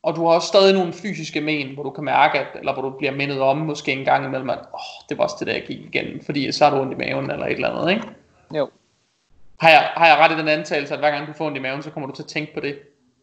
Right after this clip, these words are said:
Speaker 2: Ja.
Speaker 1: Ja. Okay. Så de to ting betyder jo, at du har det jo med dig hele tiden, og du bliver hele tiden mindet om det. Men er der noget positivt, du har fået med dig derfra?
Speaker 2: Ja. Jeg har lært, at jeg ikke skal give op.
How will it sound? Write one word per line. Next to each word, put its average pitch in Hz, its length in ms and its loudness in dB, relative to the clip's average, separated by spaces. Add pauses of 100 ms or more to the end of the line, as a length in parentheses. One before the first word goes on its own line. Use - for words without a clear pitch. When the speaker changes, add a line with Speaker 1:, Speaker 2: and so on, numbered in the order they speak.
(100)
Speaker 2:
Ja. 147 180 -2 (580)
Speaker 1:
Ja. 143 140 4 (880)
Okay. - 260 -14 (800)
Så 160 440 4 (1200)
de 220 180 -2
to 208 180 4
ting 180 260 2 (920)
betyder 175 400 4
jo, 135 180 0
at - 180 -8 (340)
du 160 80 -4
har 160 120 6
det 160 60 4
jo 156 80 4
med 165 160 4
dig 180 140 6
hele 175 220 4
tiden, 160 320 0
og 127 80 -6
du - 40 -12
bliver 151 160 2
hele 170 160 2
tiden 165 180 -2
mindet 147 220 -2
om 156 240 4
det. 131 220 -8
Men 147 220 -2
er 139 60 8
der 143 140 4
noget 135 200 -2
positivt, 208 540 0
du 156 80 2
har 143 120 0
fået 135 140 -4
med 131 100 -4
dig 135 100 -2
derfra? - 420 -4 (840)
Speaker 2:
Ja. 165 180 0 (520)
Jeg 170 160 0
har 165 80 -2
lært, 151 280 0
at 165 100 -4
jeg 143 100 -4
ikke 151 100 -8
skal 170 100 -8
give - 200 -4
op. - 160 -4